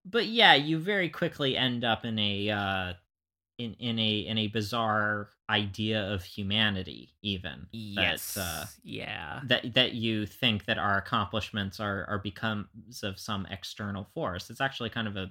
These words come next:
Speaker 1: depressing view of humanity.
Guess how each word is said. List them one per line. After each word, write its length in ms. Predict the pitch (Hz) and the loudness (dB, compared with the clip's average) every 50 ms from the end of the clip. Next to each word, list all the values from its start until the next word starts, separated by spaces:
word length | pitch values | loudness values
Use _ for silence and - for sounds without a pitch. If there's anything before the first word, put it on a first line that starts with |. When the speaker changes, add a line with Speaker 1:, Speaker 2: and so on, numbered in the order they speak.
| - - | -8 -10
Speaker 1:
depressing 640 | 110 - - - 151 143 - - 110 98 101 98 | -12 -8 2 4 4 4 4 4 -2 -2 0 -2
view 320 | 98 104 92 90 87 85 85 | -4 -6 -8 -8 -8 -8 -8
of 160 | 82 80 - - _ _ _ _ _ _ _ _ - | -10 -10 -12 -18 _ _ _ _ _ _ _ _ -8
humanity. 760 | - 113 104 98 95 92 90 92 87 92 95 80 - - | -4 -2 0 0 0 0 0 -2 -4 -4 -6 -6 -8 -12